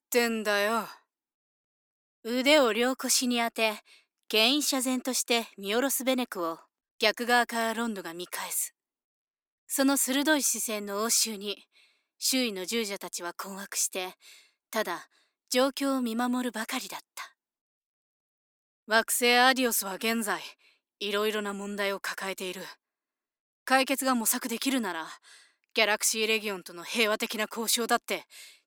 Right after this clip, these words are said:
十分視野に入る。」そんなご大層なことを、お前ごときが一人で決められるのかよ。まあな。へい！ふざけるな！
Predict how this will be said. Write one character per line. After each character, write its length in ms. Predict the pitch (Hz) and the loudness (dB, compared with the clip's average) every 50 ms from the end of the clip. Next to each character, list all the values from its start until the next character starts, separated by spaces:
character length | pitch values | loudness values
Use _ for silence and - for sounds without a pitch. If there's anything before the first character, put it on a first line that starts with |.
| - - | -4 0
十 180 | 269 262 269 269 | 2 2 4 4
分 180 | 302 311 269 | 4 4 6
視 200 | - - - 285 | 6 6 6 8
野 80 | 311 285 | 8 6
に 100 | 247 - | 6 4
入 260 | - - 262 254 262 | 2 2 2 4 4
る。」 120 | 254 - - _ _ _ _ _ _ _ _ _ _ _ _ _ _ _ _ _ _ _ _ _ _ _ _ _ _ _ _ _ _ _ _ - | 2 -2 -4 _ _ _ _ _ _ _ _ _ _ _ _ _ _ _ _ _ _ _ _ _ _ _ _ _ _ _ _ _ _ _ _ -6
そ 280 | - - 220 202 202 | -6 -4 -4 -4 -4
ん 200 | 202 190 190 190 | -6 -6 -8 -6
な 200 | 190 190 196 190 | -4 -4 -4 -4
ご 160 | 185 208 214 | -4 -6 -6
大 260 | 202 - 220 226 233 220 | -4 0 2 2 4 4
層 280 | - - 233 202 185 | 2 2 0 -2 -4
な 160 | 180 175 175 | -4 -6 -8
こ 180 | - - 190 185 | -8 -10 -10 -8
と 200 | - 214 202 208 | -8 -6 -6 -6
を、 160 | 190 156 - _ _ _ _ _ - - - - - - - - _ _ _ _ _ - | -6 -6 -8 _ _ _ _ _ -20 -20 -20 -20 -20 -20 -20 -20 _ _ _ _ _ -4
お 180 | 240 254 277 | 0 2 6
前 260 | 277 302 311 311 311 | 8 8 8 8 6
ご 140 | 277 311 311 | 6 2 2
と 100 | 269 269 | 2 0
き 140 | - 240 226 | -2 -2 -4
が 120 | 220 220 214 | -4 -2 -2
一 240 | - - - 285 277 | -2 0 2 2 2
人 100 | 247 226 | 2 2
で 120 | 208 202 | 0 0
決 180 | - - 233 233 | 0 0 -2 0
め 140 | 226 254 262 | 2 2 4
ら 100 | 277 269 | 4 4
れ 140 | 262 262 226 | 4 2 0
る 80 | 240 | 0
の 120 | 226 196 - | -4 -4 -8
か 160 | - - - | -10 -14 -14
よ。 80 | - - - - _ _ _ _ _ _ _ _ _ _ _ _ _ _ _ _ _ | -14 -16 -18 -20 _ _ _ _ _ _ _ _ _ _ _ _ _ _ _ _ _
ま 340 | - 185 247 208 202 214 226 | -4 0 2 2 4 4 2
あ 40 | 226 | 0
な。 320 | 190 170 175 180 - - _ _ _ _ _ _ _ _ _ _ _ _ _ _ _ | 0 0 -2 -2 -4 -6 _ _ _ _ _ _ _ _ _ _ _ _ _ _ _
へ 500 | - 180 196 202 208 240 294 349 349 320 | -6 -2 2 4 8 10 12 12 12 8
い！ 120 | - _ _ _ - - - - - _ - | 4 _ _ _ -20 -20 -20 -20 -20 _ -2
ふ 80 | - | 4
ざ 160 | - 339 - | 8 10 10
け 120 | 294 359 403 | 12 12 10
る 120 | 403 403 | 10 12
な！ 340 | 381 359 381 359 240 - - | 12 12 12 12 8 2 -2